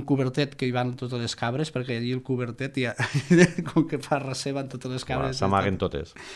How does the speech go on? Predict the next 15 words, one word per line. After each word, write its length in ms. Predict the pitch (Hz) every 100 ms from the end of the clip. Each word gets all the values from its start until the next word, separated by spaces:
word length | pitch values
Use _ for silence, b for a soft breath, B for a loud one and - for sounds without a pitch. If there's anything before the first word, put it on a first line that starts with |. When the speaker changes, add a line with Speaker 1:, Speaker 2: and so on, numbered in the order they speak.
| B B -
Speaker 1:
Mm. 220 | 127 156 B B B -
I 80 | 151
val 160 | 151 170
la 80 | 170
pena 180 | 170 165
pujar 300 | 160 147 147
fins 240 | 151 143
allí 220 | 139 135 165
també 240 | 143 135
per 160 | 143 127
la 140 | 117
vista 240 | 120 - 120
que 140 | 120
hi 20 |
ha, 140 | 120